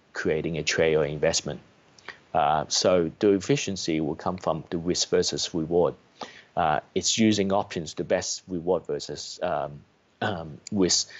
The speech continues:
for this particular discrepancy. Or is it, do I, should I use outright on foreign exchange? Should it be interest rate play? Or should it bond play? Or should I just simply just use a credit play using C D S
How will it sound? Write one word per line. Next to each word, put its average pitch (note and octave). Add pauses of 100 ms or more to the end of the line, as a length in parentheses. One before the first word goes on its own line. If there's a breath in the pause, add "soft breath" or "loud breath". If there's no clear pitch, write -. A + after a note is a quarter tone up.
(140 loud breath)
for G2
this F2
particular E2+
discrepancy. D2+ (480 soft breath)
Or E2
is F2+
it, E2 (260)
do F#2
I, E2+
should E2
I D#2
use D#2
outright E2
on D#2+
foreign E2+
exchange? F3+
Should -
it D#2+
be D#2
interest G#2+
rate A2+
play? A#2+
Or D#2+
should F#2
it D2+
bond G#2+
play? A#2+ (260 loud breath)
Or F#2
should F2
I D#2+
just -
simply F2+
just - (420 soft breath)
use F2
a D2+
credit -
play D2
using D#2
C -
D E2
S D2+